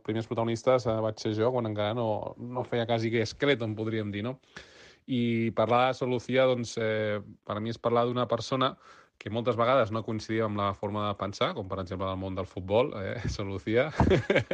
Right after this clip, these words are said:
<laughs> Ella és molt, molt del Barça, jo soc molt, molt de l'Espanyol.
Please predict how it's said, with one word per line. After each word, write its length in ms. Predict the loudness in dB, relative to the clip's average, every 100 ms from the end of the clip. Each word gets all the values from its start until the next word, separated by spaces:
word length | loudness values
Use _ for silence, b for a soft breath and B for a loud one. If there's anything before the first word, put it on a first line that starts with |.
| -4
<laughs> 720 | -4 -8 -10 -10 -10 -12 -8
Ella 240 | -2 0
és 60 | 0
molt, 240 | 0 0 0
molt 240 | 0 0
del 100 | 2
Barça, 300 | 2 2 0
jo 100 | -2
soc 140 | -2 -6
molt, 220 | -4 -4
molt 160 | -4
de 80 | -2
l'Espanyol. 540 | -4 -4 0 2 2